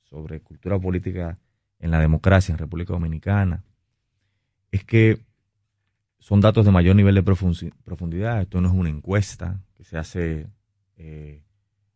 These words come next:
únicamente para medir un momento, sino que hay, ha, por un lado,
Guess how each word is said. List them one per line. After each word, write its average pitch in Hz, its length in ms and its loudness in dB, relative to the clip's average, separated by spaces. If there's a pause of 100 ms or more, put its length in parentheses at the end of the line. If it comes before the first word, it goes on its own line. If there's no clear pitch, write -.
(160)
únicamente 92 560 -2
para 80 220 -4
medir 85 460 0
un - 480 -12
momento, 92 580 -2 (840)
sino 95 300 -2
que 101 280 -4 (320)
hay, 107 320 0
ha, 107 320 0
por 104 140 -4
un 127 100 0
lado, 131 340 -2